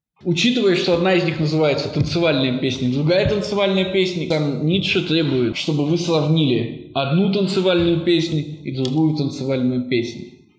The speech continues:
Если мы убираем идею о песнях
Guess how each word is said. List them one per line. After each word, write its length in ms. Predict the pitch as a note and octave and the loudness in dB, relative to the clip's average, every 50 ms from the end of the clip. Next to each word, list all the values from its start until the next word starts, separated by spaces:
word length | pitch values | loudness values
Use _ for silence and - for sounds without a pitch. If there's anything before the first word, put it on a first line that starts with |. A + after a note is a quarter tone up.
| _ _ _ _ _ _ _ _ - - - - - - | _ _ _ _ _ _ _ _ -20 -20 -20 -16 -6 -2
Если 360 | D3 F3+ A#3 A#3+ A#3+ A#3+ A#3+ | 0 2 2 2 2 2 2
мы 160 | A3 A3+ A3 | 2 2 0
убираем 720 | G#3+ F#3+ F3+ F#3+ F#3 F#3+ F3+ F3 D#3+ D3 C3+ C3 B2 B2+ | 2 2 2 4 4 4 4 4 2 2 0 -2 -2 -2
идею 400 | D3+ D3 D3 E3+ E3+ E3 D#3+ D3+ | -2 0 2 2 4 4 4 2
о 40 | C#3 | 2
песнях 680 | - - E3+ D#3+ - - - A#2+ A2+ A2+ - - - | 2 0 0 0 0 0 -2 -4 -4 -6 -8 -12 -16